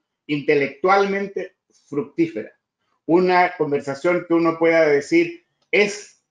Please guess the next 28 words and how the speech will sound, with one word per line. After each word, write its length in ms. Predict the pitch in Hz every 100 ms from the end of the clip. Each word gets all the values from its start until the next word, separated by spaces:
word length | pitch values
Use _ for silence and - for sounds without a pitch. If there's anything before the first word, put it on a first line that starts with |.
| _ -
el 200 | 139 -
tipo 240 | 208 196
de 80 | 180
conversación 640 | 170 160 147 - 180 175
que 100 | 170
pertenece 640 | 160 151 - 147 185 214 190
a 60 |
una 180 | 175 165
universidad". 560 | 156 143 131 113 107 - _ _ _ _ _ _ _ _ _ _ _ _ _ _ _
Primer 280 | 147 185 269
requisito 500 | 247 196 - 190 185
es 60 | 160
que 80 |
hay 80 | 165
que 100 | 156
saber 260 | 151 143 147
escuchar. 460 | 143 131 - 110 _ _ _ _ _ _ _ _ _ _ _ _ _ _
Y 180 | - 143
eso 200 | 196 190
no 80 | 175
es 80 | 175
tan 160 | 170
fácil. 380 | - 120 - _ _ _ _ _ _ _ _ _
Y 80 | 135
no 100 | 151
es 100 | 151
tan 160 | 160 151
común. 380 | 160 156 110